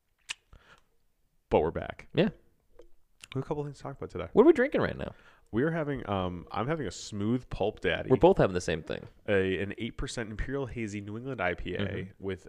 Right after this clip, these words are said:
Speaker 1: Citra, Mosaic, and Idaho seven hops.
Speaker 2: Ooh.
Speaker 1: Yes, Idaho, famous for, um,
Speaker 2: Hops.
Speaker 1: recent garbage legislation.
Speaker 2: Mm-hmm. And hops.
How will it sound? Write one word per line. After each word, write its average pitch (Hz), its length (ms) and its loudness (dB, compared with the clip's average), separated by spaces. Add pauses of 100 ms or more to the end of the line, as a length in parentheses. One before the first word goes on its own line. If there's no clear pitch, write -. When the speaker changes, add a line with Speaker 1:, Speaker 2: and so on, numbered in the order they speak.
(120)
Speaker 1:
Citra, 147 460 -8
Mosaic, 117 500 -2
and 92 140 -12
Idaho 110 440 -8
seven 98 460 -6
hops. - 480 -14
Speaker 2:
Ooh. 113 1080 0
Speaker 1:
Yes, 98 340 -8
Idaho, 104 320 -6
famous 98 340 -12
for, 90 380 -8
um, 87 420 -18 (240)
Speaker 2:
Hops. 127 240 0
Speaker 1:
recent 95 180 -12 (440)
garbage 95 380 -4
legislation. 90 600 -8 (220)
Speaker 2:
Mm-hmm. 113 160 -6 (240)
And 98 140 0
hops. - 340 -4